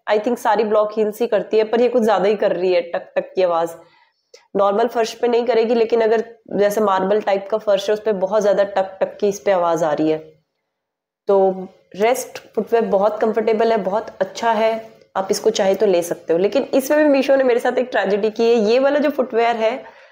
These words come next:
ये तीन कलर ऑप्शंस में अवेलेबल था, पूरा ब्लैक कलर, ये जो पीच कलर दे रखा है पूरा फुटवियर पीच कलर में, पर मुझे ये स्पेशल फुटवियर बना के दिया है जो हाफ पीच है और हाफ ब्लैक कलर में है। तो again, as I said कि मीशो में हमेशा कुछ ना कुछ गड़बड़ होती है,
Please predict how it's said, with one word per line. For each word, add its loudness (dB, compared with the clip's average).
ये 2
तीन 2
कलर 2
ऑप्शंस -2
में 2
अवेलेबल 2
था, -2
पूरा 4
ब्लैक -2
कलर, 2
ये -2
जो -2
पीच -2
कलर 0
दे 0
रखा -2
है -6
पूरा 2
फुटवियर -2
पीच -2
कलर 2
में, -2
पर 4
मुझे 2
ये 2
स्पेशल 0
फुटवियर 0
बना 0
के 0
दिया 2
है 0
जो 0
हाफ -4
पीच -2
है 2
और 0
हाफ -2
ब्लैक 0
कलर 2
में 2
है। -2
तो 4
again, 2
as 0
I 2
said -2
कि 0
मीशो 0
में 2
हमेशा 0
कुछ -6
ना 2
कुछ -4
गड़बड़ 2
होती 0
है, 2